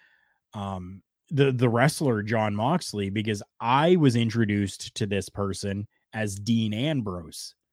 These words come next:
So, of course, I go and check out, uh, you know, who Dean Ambrose is, because, you know, I'm kinda taking a liking to this character. And then I find out about Jon Moxley, and then I'm going and checking out some of the stuff that Jon Moxley has done over on the,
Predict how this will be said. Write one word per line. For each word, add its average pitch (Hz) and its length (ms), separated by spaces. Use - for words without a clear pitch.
So, 175 480
of 147 160
course, 160 380
I 139 80
go 143 160
and 127 100
check 131 260
out, 127 440
uh, 123 120
you 117 160
know, 120 160
who 123 160
Dean 110 240
Ambrose 117 560
is, 117 520
because, 107 460
you 110 100
know, 110 120
I'm 107 120
kinda 107 240
taking 104 320
a 95 80
liking 113 440
to 104 80
this 95 200
character. 131 800
And 117 100
then 117 100
I 113 120
find 113 340
out 110 160
about 104 380
Jon 98 340
Moxley, 123 680
and 120 120
then 107 80
I'm 104 140
going 107 300
and 98 100
checking 107 320
out 104 220
some 98 180
of 95 60
the 95 80
stuff 101 300
that 92 140
Jon 90 300
Moxley 120 540
has 101 180
done 104 340
over 101 460
on 101 380
the, 95 340